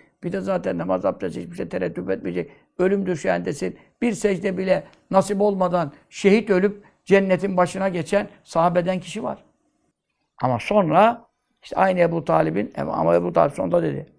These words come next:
"Yeğenim," dedi, e, "sen," dur üçüncü mısra da aklıma gelecek, çakacak bir doğuş yapacak. "Fasda,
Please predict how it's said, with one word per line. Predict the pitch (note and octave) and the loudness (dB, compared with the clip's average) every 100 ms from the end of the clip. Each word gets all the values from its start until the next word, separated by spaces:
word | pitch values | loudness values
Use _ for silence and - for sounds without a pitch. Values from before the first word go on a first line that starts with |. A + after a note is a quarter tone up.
| _ _ _ | _ _ _
"Yeğenim," | F3+ A3 G3+ F#3 D#3+ | 4 6 6 2 0
dedi, | D3+ D3+ G#3+ A3+ - _ _ _ _ _ _ - | 0 4 2 2 -6 _ _ _ _ _ _ -2
e, | D#3 D3+ D3 D3+ D#3+ D3 | 2 4 4 4 0 -4
"sen," | - F3 G#3+ A3+ - _ _ _ _ _ _ _ _ _ _ _ _ _ - | 0 4 4 2 -4 _ _ _ _ _ _ _ _ _ _ _ _ _ -6
dur | F#3+ | -6
üçüncü | D3+ G3 F3+ | -4 -6 -4
mısra | F#3+ E3 F#3+ F3+ | -6 -4 -4 -2
da | |
aklıma | E3 - F3+ | -4 -4 -6
gelecek, | E3 E3 D#3 D3 | -4 -6 -6 -10
çakacak | - C#3 D3+ D3 D3 - | -8 -6 -4 -4 -8 -8
bir | C3+ - - | -16 -16 -4
doğuş | C#3+ D3+ - | -2 -2 -2
yapacak. | D3 - C#3 - _ _ _ _ | -4 -2 -6 -6 _ _ _ _
"Fasda, | - D#3 - - G#3 A3 E3 | -4 -4 -4 4 6 6 2